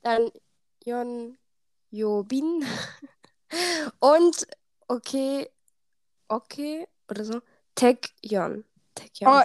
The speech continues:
Speaker 2: ja, der, by the way, der ist von, ähm, der ist von two P M, also von der K-Pop-Gruppe.
Speaker 1: Ah, ah,
Speaker 2: Also
Speaker 1: ah,
Speaker 2: der
Speaker 1: ah.
Speaker 2: Taecyeon.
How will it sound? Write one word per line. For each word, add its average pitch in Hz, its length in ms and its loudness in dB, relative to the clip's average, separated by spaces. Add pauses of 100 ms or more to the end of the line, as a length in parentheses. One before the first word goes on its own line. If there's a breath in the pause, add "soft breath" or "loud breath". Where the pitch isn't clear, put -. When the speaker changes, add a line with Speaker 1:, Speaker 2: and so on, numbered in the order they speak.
Speaker 2:
ja, 247 140 6
der, 247 260 -2 (160)
by 247 200 -6
the 240 80 -6
way, 247 280 -6
der 226 180 -6
ist 226 180 -8
von, 226 400 -8
ähm, 214 340 -10 (1700)
der 220 100 -2
ist 226 140 -2
von 233 160 -4
two 240 140 -6
P 196 180 -10
M, 202 280 -6 (420)
also 202 160 -8
von 202 220 -4
der 196 140 -2
K-Pop-Gruppe. 196 640 -6
Speaker 1:
Ah, 254 800 8
ah, 220 640 4
Speaker 2:
Also 208 220 4
Speaker 1:
ah, 190 40 -2
Speaker 2:
der 202 120 4
Speaker 1:
ah. - 20 -8
Speaker 2:
Taecyeon. 202 600 -4